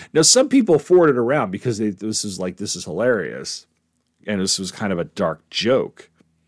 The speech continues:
But others actually believed it.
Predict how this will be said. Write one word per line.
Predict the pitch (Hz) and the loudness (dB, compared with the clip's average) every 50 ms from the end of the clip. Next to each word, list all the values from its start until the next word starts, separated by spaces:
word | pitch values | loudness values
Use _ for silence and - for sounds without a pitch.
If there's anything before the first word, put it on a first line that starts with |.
| _ _ _ _ _ _ _ _ _ _ _ _ _ _ _ _ _ _ _ _ _ _ _ _ _ _ _ | _ _ _ _ _ _ _ _ _ _ _ _ _ _ _ _ _ _ _ _ _ _ _ _ _ _ _
But | 123 110 135 131 127 - - _ _ _ _ _ | 0 2 4 4 4 2 -2 _ _ _ _ _
others | - 123 147 262 294 269 - - - - | -2 0 0 2 0 0 -2 -4 -6 -8
actually | - 110 139 151 - - - 135 120 | -10 -10 -10 -8 -8 -6 -4 -2 -2
believed | - - 92 82 85 110 143 160 107 - - | -2 -4 -6 -8 -6 -6 -6 -6 -6 -8 -12
it. | - - - _ | -18 -20 -20 _